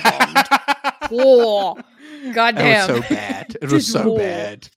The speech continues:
Speaker 1: Hopefully Diablo four doesn't suffer from the same thing. Although with some of the changes and stuff that they're coming out with, uh, we'll see, we'll see, we'll see. Uh, which brings me on to my second bit of Diablo four news. Uh, the second season is, like, streaks ahead of the first, and people seem to be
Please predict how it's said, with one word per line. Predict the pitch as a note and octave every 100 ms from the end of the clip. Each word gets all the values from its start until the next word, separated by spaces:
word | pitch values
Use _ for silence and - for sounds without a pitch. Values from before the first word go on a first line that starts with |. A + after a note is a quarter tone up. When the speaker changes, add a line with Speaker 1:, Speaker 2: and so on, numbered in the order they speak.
| _ _ _
Speaker 1:
Hopefully | D#4 F4 D4+
Diablo | B3 B3 A3+ A3+
four | A3 G#3
doesn't | G3 G3
suffer | G3 F#3+
from | F#3 F#3+
the | F3+
same | F3+ F3+ F3
thing. | F#3 G3
Although | C#4+ C4+
with | B3+ C4 -
some | D4+
of | C4+
the | B3+
changes | G#3+ A#3 A#3+ C#4+ D4
and | D4
stuff | D#4 D#4
that | C#4
they're |
coming | C4+ C4+ B3+
out | A#3+ B3+
with, | E4+ G#4+ _ _ F#3
uh, | G3 E4+ F#4+
we'll | G4+
see, | G#4 G4
we'll | G#3+ A#3+
see, | D4+
we'll | D4
see. | C#4+ A#3 - _ _ -
Uh, | A#3
which | B3 B3+
brings | D#4 C#4
me | C4
on |
to | B3
my | A3
second | G#3 B3 A3 A3 _ _
bit | A3
of | G3+ F#3
Diablo | - F#3+ F#3 F#3
four | G3+ F#3+
news. | F#3 F#3+ C#4+ _ - _ -
Uh, | A3
the | A#3+
second | F4+ F#4+ D4+
season | - D#4 C#4+ D4+ D4+ D4 _ _ -
is, | B3+ A3+
like, | A3+ A3 G#3+ G#3+ _
streaks | - - - _ C#4+ C#4 C#4+ B3+ -
ahead | - F#3+ F3 D#3+
of | F#3 F#3
the |
first, | F#3 F3 - - -
and | G3
people | B3 B3+ C#4+
seem | C#4 A#3 G#3
to |
be | G3 G3+ G3+